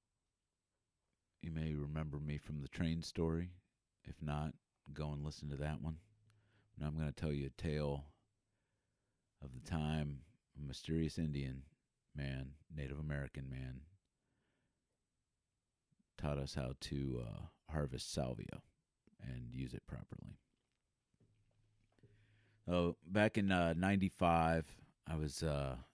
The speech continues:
at the University of Alabama, and, uh, things were good. Things were good. It was, it was about fall time,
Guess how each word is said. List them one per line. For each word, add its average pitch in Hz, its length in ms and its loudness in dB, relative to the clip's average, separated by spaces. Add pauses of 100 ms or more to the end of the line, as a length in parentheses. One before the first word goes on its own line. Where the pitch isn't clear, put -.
(140)
at 58 120 -8
the 73 80 -4
University 76 500 0
of 69 80 -2
Alabama, 71 680 0 (540)
and, 71 600 -2 (1200)
uh, 50 720 -8 (260)
things 110 240 4
were 85 80 -6
good. 113 440 8
Things 110 200 2
were 95 60 -4
good. 107 280 4
It 110 100 6
was, 87 360 0
it 95 60 -2
was 107 140 0
about 110 300 2
fall 87 360 6
time, 87 600 2